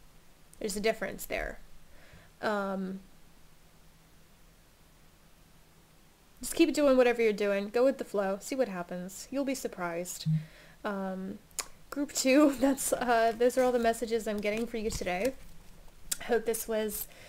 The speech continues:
insightful. I hope this resonated with you. And, um, I wanna thank you so much for joining me today.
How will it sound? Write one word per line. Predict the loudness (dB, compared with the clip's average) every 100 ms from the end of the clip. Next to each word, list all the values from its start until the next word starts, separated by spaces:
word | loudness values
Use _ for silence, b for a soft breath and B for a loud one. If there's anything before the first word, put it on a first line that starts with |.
| B B
insightful. | 4 6 6 6 4 2 6
I | 8
hope | 6
this | 4 0
resonated | 2 2 4 4 4 4
with | 2 -2
you. | -2 0 0 -4 B B B 0
And, | 2 4 2 0 -4 -6 -2
um, | 0 0 0 -4 -8 -16 -20 -20 -14 -14 -10 -2
I |
wanna | 0 0
thank | 0 0 -2
you |
so | -2
much | -2 0
for | 0 0
joining | 2 2 2
me | 0
today. | 0 2 2 0